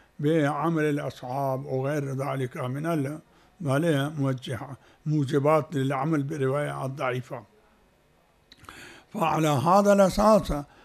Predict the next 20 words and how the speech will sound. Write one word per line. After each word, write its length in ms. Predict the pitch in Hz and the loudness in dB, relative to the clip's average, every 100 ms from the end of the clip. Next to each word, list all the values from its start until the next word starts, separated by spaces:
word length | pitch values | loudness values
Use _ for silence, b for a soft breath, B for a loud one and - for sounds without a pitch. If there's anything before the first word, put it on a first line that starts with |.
| b | b
لا 300 | 160 151 208 | 2 6 8
ي-، 320 | 208 180 190 156 | 6 4 4 4
لا 280 | 185 226 | 6 6
يجري 520 | 208 185 175 170 185 147 | 6 6 4 4 4 4
ها 220 | 165 165 | 4 4
هنا 540 | 143 165 156 147 156 | 4 4 4 2 0
القول 480 | 139 135 170 170 143 | -4 -4 -2 0 0
بعدم 440 | 135 147 131 135 | -2 -4 -4 -2
الفصل 600 | 135 127 170 156 165 131 131 b b - | -4 -2 -4 -4 -2 -4 -6 b b -18
حتى 360 | 160 - 151 143 | -18 -6 -4 -2
يتعدى 800 | 139 135 147 160 139 180 165 151 b b _ | -4 -10 -12 -12 -8 -4 -4 -6 b b _
من 260 | 135 147 131 | 4 6 6
مورد 760 | 135 131 151 156 165 139 147 - | 4 4 2 2 4 4 2 -4
الرواية. 540 | 139 131 131 117 120 120 - _ _ _ b b b b b b b b _ | -4 -4 -2 0 0 -4 -14 _ _ _ b b b b b b b b _
وذكر 640 | 156 151 196 - 240 214 | -6 -2 -2 0 2 2
سيدنا 360 | - 233 226 208 | 2 -4 -4 -2
الأعظم 680 | 202 202 208 202 151 135 151 - | 2 2 2 2 2 0 -4 -6
أنه 640 | 160 175 165 226 202 156 - | -4 -2 0 0 0 -2 2
عرف 340 | 247 226 - | 2 2 2
ال-، 340 | 190 151 147 | 2 2 -2